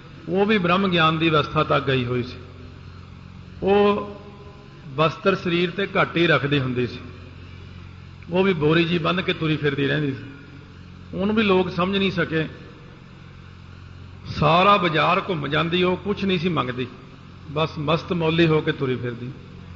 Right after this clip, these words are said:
ਪਰ ਜਦ ਕਿਤੇ ਬਾਬੇ ਬਾਣ ਬੱਟੇ ਨੇ ਉਹਦੇ ਸਾਹਮਣੇ ਆ ਜਾਣਾ, ਤਾਂ ਮਾਈ ਨੇ ਕਿਸੇ ਨਾ ਕਿਸੇ ਬੰਦੇ ਦਾ ਕੱਪੜਾ ਖੋਹ ਕੇ ਫਟਾਫਟ ਉੱਪਰ ਲੈ ਕੇ ਸਰੀਰ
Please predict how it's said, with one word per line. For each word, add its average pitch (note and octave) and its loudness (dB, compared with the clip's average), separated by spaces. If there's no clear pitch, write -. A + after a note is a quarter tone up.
ਪਰ E3 2
ਜਦ D3+ 4
ਕਿਤੇ F#3 0
ਬਾਬੇ D3 -2
ਬਾਣ D3 0
ਬੱਟੇ E3 0
ਨੇ F3 0
ਉਹਦੇ F3 2
ਸਾਹਮਣੇ F3 0
ਆ C#3 4
ਜਾਣਾ, D3 2
ਤਾਂ E3 0
ਮਾਈ D3+ 4
ਨੇ F#3 0
ਕਿਸੇ F3+ 0
ਨਾ F#3 0
ਕਿਸੇ E3+ -4
ਬੰਦੇ D3+ 0
ਦਾ F3 0
ਕੱਪੜਾ E3+ 0
ਖੋਹ F3 -2
ਕੇ F3+ 0
ਫਟਾਫਟ D#3 0
ਉੱਪਰ D#3 -2
ਲੈ D3 4
ਕੇ D3 0
ਸਰੀਰ C#3+ 0